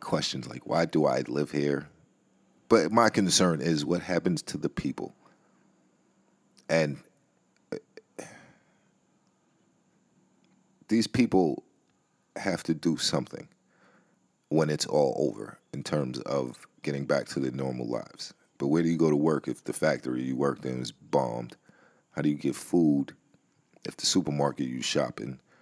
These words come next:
was shot up and bombed? These are the things people don't think about, and this is what irks me about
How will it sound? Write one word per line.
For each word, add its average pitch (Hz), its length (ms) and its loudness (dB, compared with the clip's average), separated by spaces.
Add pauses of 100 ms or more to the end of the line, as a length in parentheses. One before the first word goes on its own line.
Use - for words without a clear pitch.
(340)
was 64 100 -4
shot 71 320 2
up 60 160 -4
and 64 120 -6
bombed? 64 440 -6 (2250)
These - 100 2
are 104 60 6
the 80 80 2
things 80 220 0
people 76 260 2
don't 71 160 0
think 76 180 -2
about, 62 440 -4
and 60 360 -8 (720)
this 73 180 -2
is 73 140 0
what 69 220 0
irks 65 260 -6
me 65 140 -6
about 64 400 -2